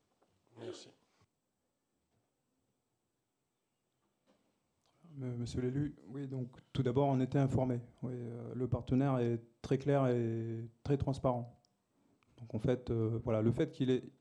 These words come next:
Speaker 2: voilà, Korea Zinc a été, euh, approché par Vale Monde,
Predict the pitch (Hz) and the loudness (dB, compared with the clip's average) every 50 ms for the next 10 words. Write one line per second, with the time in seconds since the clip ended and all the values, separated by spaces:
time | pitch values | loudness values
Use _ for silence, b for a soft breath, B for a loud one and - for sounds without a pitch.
0 | - - 131 117 110 110 107 - - - B B B B B B B B B B | -12 -8 -4 -4 -4 -4 -4 -8 -10 -14 B B B B B B B B B B
1 | B B B B - - 120 123 123 139 147 143 131 127 131 127 127 - 135 135 | B B B B 0 2 2 4 4 4 4 4 4 4 2 2 2 4 4 6
2 | 135 131 127 123 120 113 113 117 117 120 123 - - 104 101 101 - 98 98 95 | 6 6 6 6 4 4 4 2 2 0 -2 -4 -2 -2 -2 -2 -4 -4 -4 -4
3 | 92 - - - - - - - - - - 120 - - - 135 127 - - 147 | -4 -6 -6 -6 -8 -10 -12 -12 -8 -4 -2 -2 -2 2 0 0 0 0 2 2
4 | 143 135 139 - 117 110 110 107 110 127 127 127 131 131 131 127 123 127 139 156 | 2 2 2 0 -2 -2 -2 0 2 2 2 4 4 4 4 4 4 4 4 4
5 | 165 151 156 139 | 4 2 2 0